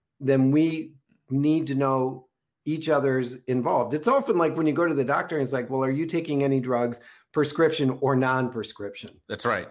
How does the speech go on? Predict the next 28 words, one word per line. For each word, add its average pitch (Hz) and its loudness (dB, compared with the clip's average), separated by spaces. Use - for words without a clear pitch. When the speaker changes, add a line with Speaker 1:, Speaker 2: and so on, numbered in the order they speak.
Speaker 2:
That's 104 -6
right. - 2
Speaker 1:
Because 135 2
Saint 165 2
John's 151 0
wort 123 -2
will 127 -2
interfere 139 0
with 123 -4
certain 147 -2
drugs, 123 -2
and 127 -4
I 127 -2
need 131 2
to 131 -2
know 151 0
that, 123 -4
even 143 2
though 139 4
it 131 -4
doesn't 131 -2
show 123 -2
up 127 0
on 123 0
your 113 -2
Walgreens 120 -2
prescription 117 -6
card. 101 -8